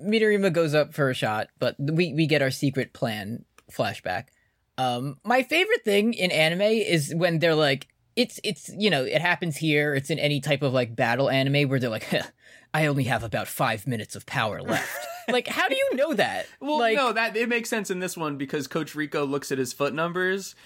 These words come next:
Speaker 2: and he
Speaker 1: Yeah.
Speaker 2: only has three frogs left, which is
Speaker 1: Yeah, and
Speaker 2: equivalent
Speaker 1: he has,
Speaker 2: to two
Speaker 1: yeah.
Speaker 2: jumps.
Speaker 1: Two jumps, yeah. So basically, he, <laughs> so, uh, Rico's like, "Kagami, how many times can you jump?" He's like, "Uh, duh, I don't know, a million?"
Speaker 2: <laughs>
Speaker 1: Uh, Coach Rico wisely,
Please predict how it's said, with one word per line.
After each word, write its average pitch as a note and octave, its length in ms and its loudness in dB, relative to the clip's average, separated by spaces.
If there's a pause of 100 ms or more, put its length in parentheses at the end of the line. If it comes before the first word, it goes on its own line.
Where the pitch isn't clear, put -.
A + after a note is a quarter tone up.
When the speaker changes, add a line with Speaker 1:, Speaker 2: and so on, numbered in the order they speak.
(200)
Speaker 2:
and C4 80 6
he B3 60 6
Speaker 1:
Yeah. F#3+ 120 4
Speaker 2:
only G3+ 160 4
has E3+ 200 2
three E3 200 -2
frogs B2 500 0
left, A#2+ 280 -6
which C3 180 -4
is C3 180 -2
Speaker 1:
Yeah, A#3+ 180 6
and A#3 80 2
Speaker 2:
equivalent - 0 -
Speaker 1:
he A#3+ 40 6
has, A3+ 120 6
Speaker 2:
to C3+ 40 -4
two A3+ 140 0
Speaker 1:
yeah. C#3 100 4
Speaker 2:
jumps. - 480 -4 (380)
Speaker 1:
Two G#3 140 4
jumps, C3 360 0
yeah. D#3+ 140 4
So D3+ 260 4 (300)
basically, A3 480 -2 (320)
he, G3+ 420 0 (100)
<laughs> - 120 -18
so, F#3+ 460 2 (120)
uh, D#3+ 400 2
Rico's A#3+ 320 0
like, G3+ 140 0
"Kagami, G3 340 2
how F3 140 4
many G3 120 2
times F#3+ 300 -2
can F3+ 140 -2
you F3 120 2
jump?" D#3+ 240 2
He's D3 140 2
like, D3 180 2
"Uh, D#3+ 220 4
duh, D#3 400 2
I F3+ 140 2
don't G3 100 2
know, D3 220 2
a D3 40 4
million?" F#3 580 2
Speaker 2:
<laughs> - 60 -2 (320)
Speaker 1:
Uh, E3 300 4 (180)
Coach - 280 0
Rico E3+ 320 2
wisely, C3+ 580 0